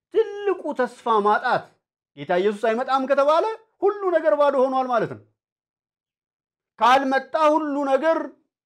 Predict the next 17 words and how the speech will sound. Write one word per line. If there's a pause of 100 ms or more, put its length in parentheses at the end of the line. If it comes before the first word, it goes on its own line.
(180)
ሐሰትና (100)
ሰው
የፈጠረው
ነገር
ነው
ማለት
ነው። (1300)
ተስፋችን
ደግሞ
የጌታችን
የኢየሱስ
ክርስቶስ
መምጣት
እንደሆነ
የእግዚአብሔር
ቃል
ይናገራል።